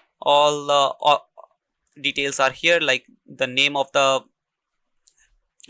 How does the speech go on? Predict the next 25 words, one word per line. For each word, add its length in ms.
event 560
and 200
who 180
is 100
organizing 580
the 80
event 380
and 500
whether 320
it 140
is 100
offline 500
or 60
online. 500
And 240
if 440
the 120
user 260
clicks 300
on 100
this 180
button, 460
they 100
will 160
be 280